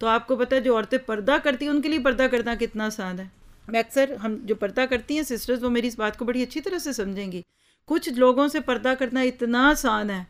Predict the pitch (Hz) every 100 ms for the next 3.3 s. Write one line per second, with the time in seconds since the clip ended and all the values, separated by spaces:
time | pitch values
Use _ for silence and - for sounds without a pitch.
0 | - _ - - 254 262 262 240 226 226
1 | 285 349 311 285 220 226 247 277 269 254
2 | 269 269 269 294 277 285 285 285 269 277
3 | 269 285 277